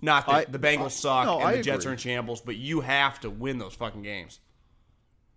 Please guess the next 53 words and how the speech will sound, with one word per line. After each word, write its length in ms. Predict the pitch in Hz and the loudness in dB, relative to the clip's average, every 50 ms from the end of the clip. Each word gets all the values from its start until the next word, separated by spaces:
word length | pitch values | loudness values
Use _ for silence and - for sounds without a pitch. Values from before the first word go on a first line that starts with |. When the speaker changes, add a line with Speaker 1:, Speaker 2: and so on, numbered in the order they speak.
| _ _ _ _ _ _ _ _ _ _ _ - | _ _ _ _ _ _ _ _ _ _ _ -2
Speaker 2:
But 100 | 180 180 | 0 0
you'll 100 | 208 247 | 2 2
be 140 | 202 220 185 | 0 0 -2
fa-, 180 | - - 170 | 0 0 2
I'm 100 | 131 180 | 2 2
just 140 | 196 170 - | 0 -2 -4
saying, 140 | 175 151 139 | -4 -2 0
you'll 80 | 160 165 | 0 0
be 100 | 147 135 | 0 -2
favored 380 | 135 - 156 151 160 143 143 135 | -2 0 2 2 2 2 2 0
in 80 | 127 | -2
these 160 | 117 110 104 | -2 -6 -10
games. 460 | - 101 85 76 - - - - - - - - - - - - - - _ _ _ - | -10 -12 -14 -14 -16 -18 -16 -16 -14 -14 -16 -16 -20 -20 -20 -20 -20 -20 _ _ _ -14
Speaker 1:
Yeah. 220 | - 101 98 87 80 - - _ _ _ _ _ _ _ _ _ _ _ _ _ _ - | -10 -8 -8 -8 -8 -10 -16 _ _ _ _ _ _ _ _ _ _ _ _ _ _ -12
Speaker 2:
Right? 240 | - 90 82 - - _ _ _ _ - | -10 -10 -10 -10 -14 _ _ _ _ -8
Like, 140 | 110 117 - | -6 -2 0
I, 200 | - 139 143 - - | 2 2 2 4 4
I 180 | 151 165 170 | 4 4 4
know 180 | 165 156 156 156 | 4 4 4 6
you're 160 | 143 135 123 | 4 4 0
good 160 | 95 123 113 | -2 -4 -4
enough 180 | 107 107 101 - | -4 -6 -8 -10
to 80 | - 101 | -10 -12
win 140 | 101 101 92 | -12 -10 -12
this 140 | 95 - | -12 -14
game. 240 | - - - - - _ _ _ - | -16 -18 -18 -20 -20 _ _ _ -4
But 120 | - 151 | -2 0
here's 180 | 151 180 170 139 | 2 2 2 0
the 60 | 135 | -2
thing. 280 | 143 - 135 110 90 - | -4 -4 -6 -6 -6 -6
So, 300 | - - 127 120 113 - _ - 110 101 - - | -6 -4 -4 -4 -4 -8 _ -20 -20 -20 -20 -14
so 180 | - - 147 139 | -6 -2 0 0
let's 140 | 156 165 - | 0 0 -2
just 260 | - 156 - - - - - - - - - - - - - | -4 -6 -6 -8 -10 -16 -20 -20 -20 -20 -20 -20 -18 -16 -14
bear 220 | - - 160 147 147 | -4 0 2 4 4
with 160 | 147 135 131 | 4 2 0
me 80 | 127 120 | -2 -4
in 60 | 117 104 | -6 -6
this, 120 | 98 - - - - | -8 -10 -10 -10 -8
in 120 | 117 113 110 | -8 -8 -8
this 100 | 104 - | -8 -8
scenario, 380 | - 113 113 107 101 90 87 | -8 -6 -4 -4 -4 -4 -6
though. 180 | 82 85 - - - - - - - - - - | -8 -12 -14 -16 -18 -20 -20 -20 -16 -12 -10 -6
So 140 | - - 135 | -2 0 0
you're 160 | 127 123 120 | 0 0 -2
seven 320 | - - 147 147 139 135 | -2 0 0 0 0 0
and 100 | 135 127 | -2 -4
four 220 | - - 120 113 110 | -6 -4 -4 -4 -2
going 220 | 101 110 107 107 | -2 -4 -4 -4
into 140 | 104 101 98 | -6 -8 -8
Kansas 360 | - - 107 101 92 95 - | -8 -8 -10 -10 -10 -12 -12
City, 280 | - - 90 - - - - - - | -12 -12 -12 -14 -16 -20 -20 -16 -12
hopefully. 380 | - 110 104 - - - - | -10 -10 -10 -10 -14 -18 -18